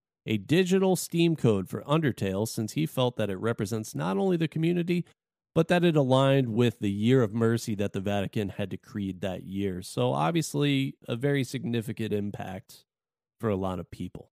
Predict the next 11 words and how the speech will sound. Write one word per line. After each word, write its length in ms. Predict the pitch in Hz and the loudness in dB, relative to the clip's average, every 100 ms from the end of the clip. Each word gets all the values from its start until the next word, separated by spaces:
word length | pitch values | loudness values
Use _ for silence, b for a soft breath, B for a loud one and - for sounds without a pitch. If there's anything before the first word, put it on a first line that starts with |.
| _ _ _ _ _ - | _ _ _ _ _ 0
In 120 | 143 | 2
a 60 | 151 | 4
poll 300 | 208 247 262 | 6 6 6
on 140 | 185 | 4
GameFAQs, 720 | 131 127 120 113 113 131 - | 4 2 2 2 2 0 -2
the 100 | 143 | -2
game 360 | 117 151 202 214 | 2 2 2 0
earned 260 | 131 127 131 | 2 2 2
the 140 | 117 | 0
title 460 | - 120 110 110 131 | -2 -2 0 0 -2
of 140 | 101 | -8